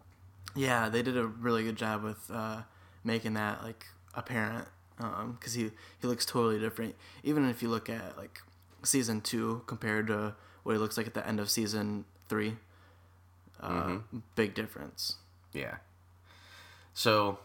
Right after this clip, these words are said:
Speaker 2: uh, finished House of Cards, um, and then I was looking around Netflix to see what else they had that was interesting recently, and I started watching, I think, I think maybe watched the first eight episodes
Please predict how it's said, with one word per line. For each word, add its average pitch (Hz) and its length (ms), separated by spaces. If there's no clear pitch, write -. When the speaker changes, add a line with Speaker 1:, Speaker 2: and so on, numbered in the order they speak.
Speaker 2:
uh, 101 180
finished 175 320
House 151 220
of - 80
Cards, 123 580
um, 92 760
and 98 160
then 95 500
I 202 140
was 175 120
looking 165 180
around 139 280
Netflix 135 300
to - 60
see 131 180
what 113 100
else 113 160
they 113 140
had 107 180
that 110 80
was 101 260
interesting 107 640
recently, 107 680
and 101 460
I 98 60
started 165 380
watching, 131 720
I 101 40
think, 113 240
I - 20
think 101 320
maybe 92 140
watched 90 200
the - 60
first - 320
eight 87 140
episodes 78 600